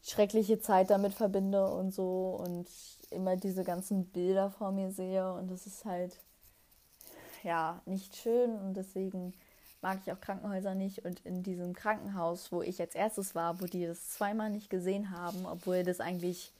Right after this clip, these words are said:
äh, also das ist nicht zum Übersehen sozusagen, da war dann auch mein Stiefbruder mit einer Lungenentzündung und auch die haben die nicht gesehen. Also ich will diesen Namen von dem Krankenhaus nicht sagen,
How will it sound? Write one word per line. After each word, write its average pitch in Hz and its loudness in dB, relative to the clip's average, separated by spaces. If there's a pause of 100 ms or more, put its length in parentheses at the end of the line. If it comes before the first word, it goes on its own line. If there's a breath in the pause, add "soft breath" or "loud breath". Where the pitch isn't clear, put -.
(1400 loud breath)
äh, 143 2 (160)
also 160 2 (220)
das 165 -2
ist 190 -4
nicht 175 -4
zum 180 -2
Übersehen 160 -2
sozusagen, 170 -4 (400 loud breath)
da 190 8
war 196 8
dann 208 -2 (160)
auch 202 2
mein 185 0
Stiefbruder 254 0
mit 208 0
einer 190 0
Lungenentzündung 233 0
und 196 -4
auch 202 -2
die 196 -2
haben 180 -4
die 190 -4
nicht 170 -8
gesehen. 190 -8 (840 soft breath)
Also 190 2 (640)
ich 196 -2
will 233 8
diesen 196 2
Namen 190 6
von 185 -2
dem 170 -2
Krankenhaus 175 -8
nicht 165 -8
sagen, 160 -2